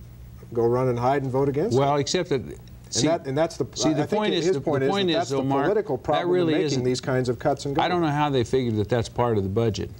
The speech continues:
Speaker 2: There's no liability to the federal budget on Hoover Dam. There's no liability to the federal budget. It's not, it's not a lose-,
Speaker 1: Well,
Speaker 2: a
Speaker 1: the
Speaker 2: money
Speaker 1: federal government
Speaker 2: losing.
Speaker 1: could be making more money off of selling that power, though.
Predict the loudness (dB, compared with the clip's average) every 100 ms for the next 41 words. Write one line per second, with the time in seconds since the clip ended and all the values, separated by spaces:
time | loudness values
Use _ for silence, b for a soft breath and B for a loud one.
0 | -18 -20 -20 B B B 2 4 4 4
1 | 2 0 0 0 2 0 -2 -4 -2 0
2 | 2 2 2 2 0 -2 -2 0 2 2
3 | 2 -2 -4 -8 -16 -20 -20 -20 -20 -20
4 | -20 -20 0 2 2 2 2 2 2 2
5 | 2 0 -2 -2 0 0 0 -2 0 0
6 | 2 0 0 0 -2 0 0 0 2 2
7 | 4 2 0 2 2 2 2 2 2 0
8 | 0 0 0 0 -2 0 0 -2 -2 -2
9 | 0 0 0 -2 -4 -6 -2 -2 -2 -6
10 | -6 -2 -2 -2 -10 -14